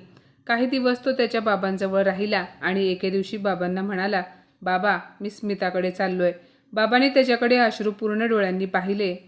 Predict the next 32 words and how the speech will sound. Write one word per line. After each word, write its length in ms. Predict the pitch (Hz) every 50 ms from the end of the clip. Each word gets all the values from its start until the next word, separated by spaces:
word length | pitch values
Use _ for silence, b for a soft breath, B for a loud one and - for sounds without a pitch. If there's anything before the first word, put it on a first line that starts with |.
| _ -
ते 80 | 185
मनात 320 | 190 190 185 185 180 180 180 196
म्हणाले 400 | 190 185 185 196 202 208 196 185 185 B B B B B B B -
की 60 | 240
आपल्या 340 | 247 233 233 240 247 254 254
आईचा 320 | 233 220 220 214 - 240
मृत्यू 360 | 233 220 214 196 - - 202
झाला, 440 | 190 196 214 202 208 202 185 175 180 175
त्यामुळे 280 | - 190 190 196 202 202
वडील 340 | 196 185 196 196 226 247 254
एकटे 260 | 233 226 - - 214
पडले 340 | - - 196 185 180 185 180
आहेत. 260 | 180 180 208 196 175 - - b b b b b b
हा 160 | - - 180
विचार 340 | 185 185 185 180 202 202 208
माझ्या 280 | 208 208 202 190 196 202
मुलाच्या 420 | 202 196 190 190 190 190 - 220
मनात 320 | 220 208 196 202 208 214 240
आला 200 | 220 202 185 180
नाही. 300 | 185 185 185 196 190 185 B B B B B B B -
तो 60 | 247 247
मला 260 | 254 269 269 277 277
सोडून 380 | 269 - 254 233 233 247 254
पुन्हा 340 | 247 247 - 226 208 202 247
त्याच्या 280 | 254 302 302 - 247 226
बायकोकडे 500 | 226 220 202 196 - - 196 196 202 214
चालला 340 | 214 - 208 180 180 180 180
आहे. 200 | 180 180 190 175 - - - b b b b b b b b -
प्रसाद 400 | 185 185 180 202 185 180 196 -
स्मिताच्या 520 | - - - 196 185 175 185 180 175 196 190
घरी 260 | 180 - 165 - 196
पोहोचला 560 | 185 - 196 185 185 196 196 - 208 196 180